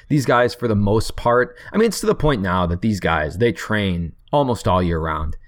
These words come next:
Their off seasons with, with international football in there as well, like, their off seasons are often six weeks or less, you know, and, and so,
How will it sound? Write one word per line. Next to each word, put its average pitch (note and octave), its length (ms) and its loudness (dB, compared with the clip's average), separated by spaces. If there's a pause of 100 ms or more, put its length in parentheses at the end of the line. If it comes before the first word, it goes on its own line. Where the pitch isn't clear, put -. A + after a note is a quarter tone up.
(280)
Their B2+ 320 2
off G#2 220 2
seasons C#3 540 -2
with, G#2 280 -2 (120)
with G#2 280 0
international A2 560 0
football G#2 680 2
in G#2 140 0
there G#2 140 2
as E2+ 160 -2
well, G2+ 300 2
like, F#2+ 220 0
their C#3 160 4
off A#2+ 160 0
seasons F2+ 340 -4
are E2 300 -2 (1000)
often G2+ 380 -2
six - 400 -6
weeks G2 420 -4
or G2 120 0
less, F2+ 520 -4 (180)
you G#2 180 -4
know, E2 180 -2
and, F2 220 -2
and G2+ 200 -2
so, G#2 480 2